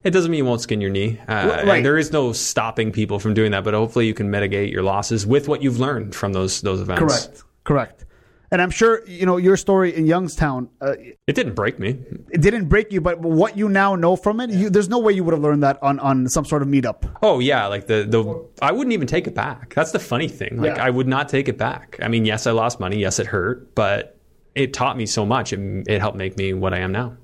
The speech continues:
Speaker 1: So why would I,
Speaker 2: Perfect.
Speaker 1: why would I change that? Because the, the, the savvy, the, the intelligence, the, you know, the discernment that I gained from that, yeah, I wouldn't have otherwise. So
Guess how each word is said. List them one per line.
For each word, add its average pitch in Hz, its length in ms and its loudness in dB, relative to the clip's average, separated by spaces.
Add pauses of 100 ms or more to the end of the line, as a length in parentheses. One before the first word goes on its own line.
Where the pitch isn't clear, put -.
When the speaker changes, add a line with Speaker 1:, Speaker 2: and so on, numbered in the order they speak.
(160)
Speaker 1:
So 92 400 -2 (180)
why 98 240 0
would 98 140 -4
I, 95 260 -2
Speaker 2:
Perfect. - 240 -10
Speaker 1:
why 104 220 0
would 101 140 -4
I 87 100 -6
change 113 400 -4
that? - 340 -10
Because 101 340 -2 (560)
the, 120 360 2
the, 110 280 0
the 107 120 0
savvy, 104 760 -4
the, 110 120 0
the 113 180 2
intelligence, 101 760 -2
the, 98 220 -4 (300)
you 120 100 0
know, 98 200 0
the 98 100 -2
discernment 107 840 -2
that 113 160 2
I 98 100 -2
gained 127 340 -2
from 92 260 -8
that, 92 320 -2 (640)
yeah, 101 180 -4
I 113 80 0
wouldn't 123 260 2
have 196 160 -4
otherwise. - 460 -8 (380)
So 101 480 -2